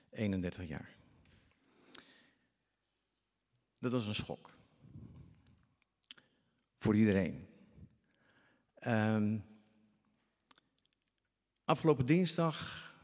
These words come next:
was zijn uitvaart. En daar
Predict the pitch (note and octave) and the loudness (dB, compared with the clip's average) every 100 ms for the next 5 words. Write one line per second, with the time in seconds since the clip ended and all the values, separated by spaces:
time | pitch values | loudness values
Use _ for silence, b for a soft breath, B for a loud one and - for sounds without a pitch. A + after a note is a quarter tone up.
0 | B B - A#2+ A#2 D#2+ E2 - C2 - | B B -6 -4 -2 -4 -6 -6 -8 -10
1 | - - - _ _ B B B B B | -16 -18 -18 _ _ B B B B B
2 | - A2 G#2 G#2 G#2 - - - - _ | -6 0 2 2 0 -4 -10 -20 -20 _
3 | _ _ _ _ _ _ _ _ - A#2+ | _ _ _ _ _ _ _ _ 2 4
4 | A#2+ B2+ A#2 | 6 4 2